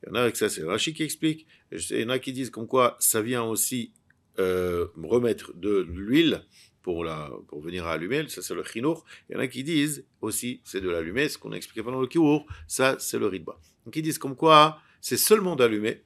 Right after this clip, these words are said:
Comme ça, il dit le Rambam. Et le Kohen Gadol, lui, il donne, il met dedans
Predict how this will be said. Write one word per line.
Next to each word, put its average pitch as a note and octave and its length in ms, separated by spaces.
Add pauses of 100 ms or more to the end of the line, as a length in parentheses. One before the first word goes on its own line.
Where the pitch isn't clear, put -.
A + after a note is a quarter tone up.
(140)
Comme - 140
ça, G#2 120
il G2+ 80
dit F#2+ 80
le E2+ 100
Rambam. D3+ 540 (280)
Et C#3+ 380
le A2+ 100
Kohen B2+ 220
Gadol, E3+ 500 (220)
lui, D3+ 540
il C3 180
donne, C3+ 600 (100)
il G#2 140
met B2 360 (200)
dedans A2+ 420